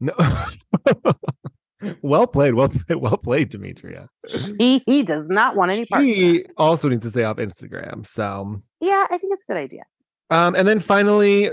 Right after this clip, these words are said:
Speaker 1: Jen Shah is reporting to prison tomorrow. I actually took the day off of work,
Speaker 2: <gasps>
Speaker 1: just so you know.
Speaker 2: O M G.
Speaker 1: I'm gonna try to watch this live if at all possible. Um, but then Jen Shah actually went and got a tattoo last night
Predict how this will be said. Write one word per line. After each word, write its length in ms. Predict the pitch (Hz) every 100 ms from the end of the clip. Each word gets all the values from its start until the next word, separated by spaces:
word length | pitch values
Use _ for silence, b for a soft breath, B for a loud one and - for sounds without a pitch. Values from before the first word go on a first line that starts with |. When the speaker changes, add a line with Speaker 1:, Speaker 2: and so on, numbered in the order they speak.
| -
Speaker 1:
Jen 400 | 117 151 208 294
Shah 880 | 262 - 208 202 170 151 139 139 147 -
is 200 | 147 123
reporting 560 | 147 - 165 175 175
to 80 | 180
prison 300 | 160 165 156
tomorrow. 240 | 135 131 127
I 80 | 156
actually 200 | - 214
took 100 | 170
the 40 |
day 140 | 135
off 140 | 120 113
of 100 | 104
work, 180 | 110 113 - _
Speaker 2:
<gasps> 200 | _ -
Speaker 1:
just 140 | 151 147
so 60 | 131
you 200 | 170 123
know. 460 | 147 135 147 156 - _ _ _ _ _ _ -
Speaker 2:
O 400 | 226 208 220 220
M 320 | 175 175 175 160
G. 120 | -
Speaker 1:
I'm 160 | 156 165
gonna 160 | 175
try 140 | 170 170
to 80 |
watch 300 | 143 135 139
this 180 | 151 131
live 300 | 127 120 127
if 80 | 123
at 100 | 120
all 140 | 110
possible. 680 | 123 156 165 165 165 151 147 B B -
Um, 320 | 156 143 135
but 160 | 147 139
then 200 | 175 175
Jen 260 | 151 160
Shah 460 | 165 - 165 160 156
actually 640 | 123 131 - 151 143 135 139
went 260 | 139 139
and 140 | 143 135
got 120 | 147
a 60 | 139
tattoo 500 | 147 143 - 233 285
last 400 | 151 123 - 139
night 600 | 135 131 135 - -